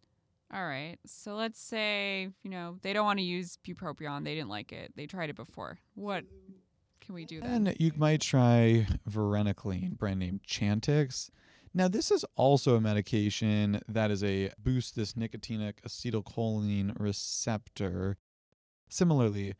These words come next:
Speaker 2: start it a week before, you kinda ramp up the dose, like, take one pill, take two pills. And people used to think that this increased your suicide risk. This was a whole black box issue. Then there were studies. That's no longer the case, although i-, it's not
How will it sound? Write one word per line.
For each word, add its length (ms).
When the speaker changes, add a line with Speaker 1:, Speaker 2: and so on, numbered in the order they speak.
Speaker 2:
start 300
it 100
a 60
week 180
before, 840
you 140
kinda 220
ramp 320
up 160
the 80
dose, 480
like, 160
take 200
one 260
pill, 340
take 200
two 200
pills. 400
And 80
people 240
used 500
to 80
think 600
that 220
this 180
increased 560
your 80
suicide 680
risk. 300
This 180
was 100
a 80
whole 140
black 340
box 380
issue. 540
Then 180
there 120
were 100
studies. 640
That's 260
no 260
longer 640
the 100
case, 400
although 400
i-, 260
it's 180
not 200